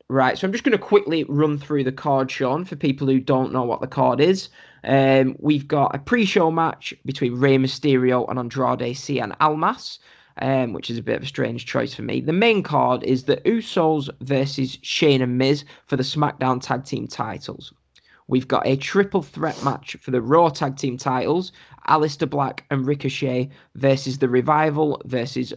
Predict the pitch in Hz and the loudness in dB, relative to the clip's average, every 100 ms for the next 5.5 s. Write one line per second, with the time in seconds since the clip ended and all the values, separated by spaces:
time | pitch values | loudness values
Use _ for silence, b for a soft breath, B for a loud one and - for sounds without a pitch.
0 | - 139 120 123 123 117 110 120 117 - | -4 0 0 0 0 0 -2 -6 -6 -6
1 | 120 - 107 - 95 - b b b b | -4 -4 -4 -4 -8 -10 b b b b
2 | b b b _ 170 180 - 185 123 143 | b b b _ 0 2 4 4 4 0
3 | 131 139 135 135 135 131 127 131 127 - | 0 -2 -4 -4 -2 -2 0 -2 -4 -8
4 | - 143 170 180 - 170 165 165 165 156 | -12 -6 0 0 0 -4 -4 -6 -8 -6
5 | 170 160 139 156 151 | -2 0 0 -4 -6